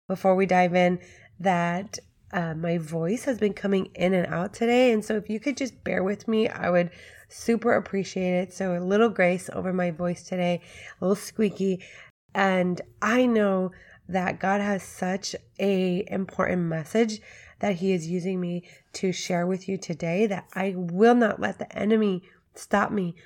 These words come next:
from recording this episode for you. Because today I am gonna walk you through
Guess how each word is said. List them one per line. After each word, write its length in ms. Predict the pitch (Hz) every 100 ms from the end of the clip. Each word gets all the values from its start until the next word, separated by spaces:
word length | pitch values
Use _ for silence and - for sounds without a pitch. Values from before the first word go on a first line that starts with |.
| _
from 160 | 214 208
recording 560 | 202 - 185 202 202
this 240 | 190 185 -
episode 560 | 170 - 170 180 175 165 - _
for 300 | - 185 185
you. 400 | 185 196 185 165 _ _ _ _
Because 400 | 202 196 208 196
today 720 | - 214 165 180 185 202 220 - - - - -
I 160 | 190 208
am 160 | 240
gonna 240 | 254 262 247
walk 300 | 202 190 - -
you 140 | 185
through 480 | 185 180 185 180